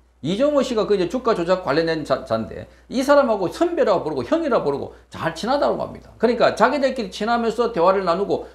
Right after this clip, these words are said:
골프를 치러 가자 뭐 이야기를 했다고 하는데 그런데 나중에 이걸 가지고 "야, 이게 지금, 어, 김건희 여사 쪽에 관련된 사람이 자, 임성근 사단장을 구명하려고 한다." 자, 이런 제보를 해가지고 수사가 시작됐는데 알고 봤더니 그 제보자가 김기현이었고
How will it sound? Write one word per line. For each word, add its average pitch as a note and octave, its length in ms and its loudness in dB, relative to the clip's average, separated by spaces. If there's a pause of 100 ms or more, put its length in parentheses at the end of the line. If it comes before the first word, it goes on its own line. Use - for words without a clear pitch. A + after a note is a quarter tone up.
골프를 A#3 420 2
치러 F#3 160 -6
가자 E3+ 240 0
뭐 F3+ 140 0
이야기를 B3 400 2
했다고 G3 320 0
하는데 E3+ 460 0 (180)
그런데 C4+ 340 2
나중에 G3+ 260 2
이걸 A3 200 2
가지고 F#3+ 320 0
"야, B2+ 160 0
이게 G#3 240 -2
지금, G#3 260 -2 (260)
어, B2 200 -4
김건희 G#3+ 440 2
여사 G3 380 4
쪽에 F#3 260 -6
관련된 D#3 360 0
사람이 C#3 500 0 (240)
자, B2 80 -2
임성근 G#3+ 540 2
사단장을 C#4 580 -2
구명하려고 F#3 500 0
한다." G2 280 -8 (280)
자, C#3 60 -4
이런 C4 260 0
제보를 F#3 520 2
해가지고 E3+ 420 0
수사가 G#3+ 800 -2 (100)
시작됐는데 C#3 460 -2
알고 D#3+ 240 2
봤더니 F#3 420 0
그 F#3 140 -2
제보자가 G#3 640 2
김기현이었고 D3+ 760 -4